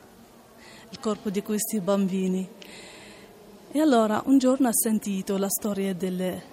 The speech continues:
questo grande mago che, eh, la moglie ha promesso una co-, eh, questi due bambini e poi ha partorito due ranocchi.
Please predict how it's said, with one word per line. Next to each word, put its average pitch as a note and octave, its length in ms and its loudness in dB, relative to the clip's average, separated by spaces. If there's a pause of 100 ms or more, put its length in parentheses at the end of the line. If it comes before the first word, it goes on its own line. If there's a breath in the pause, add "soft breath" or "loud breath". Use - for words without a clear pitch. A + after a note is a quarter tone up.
(160)
questo G#3 600 -2
grande G#3 400 2
mago F#3+ 400 0
che, - 600 -4 (180)
eh, G3 280 -2
la F#3 160 -2
moglie F#3+ 360 2
ha F#3 60 -2
promesso F#3+ 480 0
una G3+ 200 -2
co-, F#3+ 280 -6
eh, F#3 280 -4
questi F#3+ 400 -6
due F#3 300 -4
bambini G3+ 800 0
e F3+ 40 -6
poi F#3+ 280 -2
ha F3+ 200 -2
partorito G3 640 -6
due F#3+ 240 -2
ranocchi. F#3 500 -4